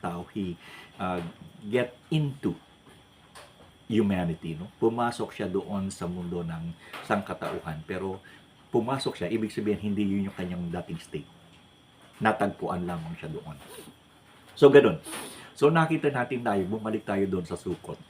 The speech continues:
So, kung ipinanganak ang Panginoon sa panahon ng Sukot, ito ay maliwanag na hindi December twenty-five, kundi ito ay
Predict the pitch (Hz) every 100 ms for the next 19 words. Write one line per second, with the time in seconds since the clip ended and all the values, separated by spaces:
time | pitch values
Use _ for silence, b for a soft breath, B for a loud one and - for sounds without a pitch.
0 | B B - - 143 - 160 147 143 -
1 | - 135 147 135 127 123 123 - 113 101
2 | 101 98 98 95 - 98 85 87 95 90
3 | 85 95 87 85 80 - 92 82 - -
4 | - - 110 - 120 113 - 101 92 90
5 | 90 87 92 82 76 B B B - -
6 | 101 104 110 B B B B - 127 120
7 | 131 113 98 - 90 90 - 85 82 78
8 | 80 71 69 - - 92 87 92 92 95
9 | 95 90 - 85